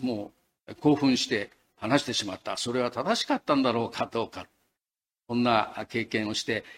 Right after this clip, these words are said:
私もですね、人を、この人はいい人、この人は良くない人、良くない人はこうしなきゃいけないというね、あの、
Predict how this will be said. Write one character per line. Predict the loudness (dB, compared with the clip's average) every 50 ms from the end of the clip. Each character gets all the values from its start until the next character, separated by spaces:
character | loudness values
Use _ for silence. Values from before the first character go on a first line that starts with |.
| -20 _ _ -14 -10 -6
私 | -4 -2 2 2 4 6 6 8 8
も | 8 8 8
で | 6 2
す | 2 2
ね、 | 2 4 2 2 2 -2 -10 -20 _ _ _ -18
人 | -14 -8 -8 -6 -2 0 2
を、 | 4 6 6 8 8 6 4 2 -6 -16 _ _ _ _ _ _ _ _ _ _ _ _ _ _ _ -8
こ | -4 -2
の | -2 -2
人 | -2 -2 0 2
は | 4 4
い | 6 6 6 4
い |
人、 | 4 2 0 -2 -2 -2 -6 -10
こ | -8 -6
の | -4 -4
人 | -4 -2 -2 0
は | 0 2 2
良 | 4 4 2
く | 2 2
な | 2 4 4
い | 2 2
人、 | -2 -4 -4 -6 -6 -2
良 | 0 -2 0
く | 0 -2
な | -2 -2
い | -2
人 | -2 -4 -2
は | 0 0 0 -2 _ _ _ -10
こ | -6 -4 -2
う | -2
し | 0 -2 0
な | -2 -2
き | -2 -4
ゃ | -6
い | -4
け | -4 -4
な | -2 0 -2
い | -2 -2
と | -4
い | -4 -4 -4
う | -4 -6
ね、 | -10 -12 -14 _ _ _ _ _ _ _ _ _ _ _
あ | -12 -12 -10
の、 | -10 -12 -12 -14 -14 -16 -18